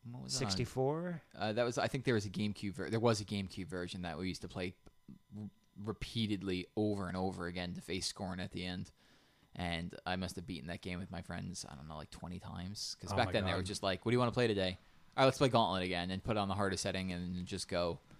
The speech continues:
Speaker 3: Wow.
Speaker 2: Another quick Gauntlet story then. <laughs>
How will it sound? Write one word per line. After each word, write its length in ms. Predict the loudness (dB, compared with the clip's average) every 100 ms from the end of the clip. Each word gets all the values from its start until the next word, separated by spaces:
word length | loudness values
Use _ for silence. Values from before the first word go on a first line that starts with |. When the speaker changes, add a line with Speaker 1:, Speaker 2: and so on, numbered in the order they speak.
| -20 -20 -20 -20 -16 -4
Speaker 3:
Wow. 360 | 2 4 2 -2 -10 _ -2
Speaker 2:
Another 260 | 4 4
quick 220 | 4 4
Gauntlet 340 | 4 2 0 -4
story 340 | 2 2 4
then. 320 | 2 0 -2 -2 -2 2 6
<laughs> 200 | 6